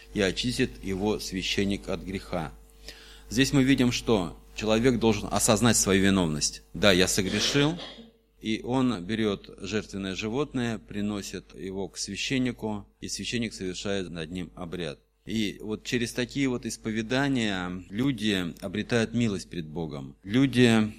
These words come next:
понимают, что Бог прощает их грехи и очищает их. И в Слове Божьем есть много таких примеров.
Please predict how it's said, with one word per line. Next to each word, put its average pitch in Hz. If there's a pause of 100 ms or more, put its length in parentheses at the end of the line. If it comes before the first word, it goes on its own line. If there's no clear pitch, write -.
(160)
понимают, 117
что -
Бог 107
прощает 113
их 87
грехи 82
и 104
очищает 101
их. 69
И 101 (160)
в -
Слове 131
Божьем 117
есть 113
много 104
таких -
примеров. 82